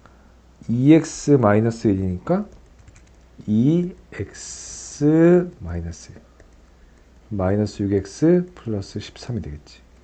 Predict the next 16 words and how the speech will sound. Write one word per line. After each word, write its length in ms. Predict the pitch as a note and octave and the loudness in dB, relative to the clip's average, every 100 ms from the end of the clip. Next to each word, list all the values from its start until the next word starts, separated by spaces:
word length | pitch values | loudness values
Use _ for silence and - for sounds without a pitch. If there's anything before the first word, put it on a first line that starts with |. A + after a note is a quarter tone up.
| - - - | -20 -12 -6
이제 160 | A2+ | -2
H 920 | G2 G#2+ A#2+ - - - D#3+ F#3+ F#3+ - - - - - - _ - | 4 4 4 -2 -10 2 4 4 2 -6 -20 -20 -20 -20 -20 _ -6
마이너스 600 | F#2 F#2 A#2+ E3+ F3+ - | 2 4 6 4 2 2
육 140 | B2+ | 4
엑스 640 | B2 A#2 - D#3+ F3+ G3 F#3+ - _ - | 4 2 0 4 4 4 -2 -16 _ -10
플러스 480 | C#3 B2+ A#2+ - | -4 -2 -2 -6
십삼이 1120 | F#2+ - - - G2+ F2+ D#2 - - A#2 F#2 D2+ - _ _ _ - | -6 -8 -20 -10 -8 -6 -8 -10 -4 -2 0 -4 -14 _ _ _ -10
에프엑스니까 840 | G2 - G2+ - E2 D2 D#3+ F3+ - _ _ - | -6 -4 -4 -4 -8 -4 -4 -4 -8 _ _ -12
마이너스 380 | D#2+ E2 D#2 - | -8 -6 -8 -12
삼 120 | D#2 | -16
엑스 180 | C#2+ - | -18 -20
플러스 320 | - - - | -20 -20 -20
칠. 240 | - - - _ _ _ _ - - - - - - _ A2 | -20 -20 -20 _ _ _ _ -20 -20 -20 -20 -20 -20 _ 0
H 240 | A2+ - | 0 -2
삼 280 | - F#3+ F#3 | -2 0 0
찾으래. 400 | F3 C#3+ C3 | 2 0 0